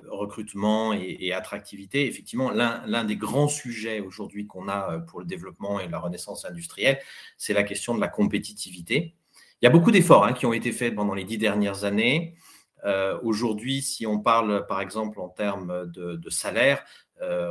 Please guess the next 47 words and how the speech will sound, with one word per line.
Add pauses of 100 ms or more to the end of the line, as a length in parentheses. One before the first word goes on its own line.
(120)
on
est
à
peu
près
au
niveau
de
l'Allemagne,
qui
est
quand
même
la
référence
en
Europe. (220)
Là
où
on
a
un
vrai
sujet
de
décalage, (500)
qui,
euh, (560)
euh,
est,
est
un,
un
poids
lourd,
enfin
un
sac
de
plomb
dans,
dans
le
développement
de
notre
industrie,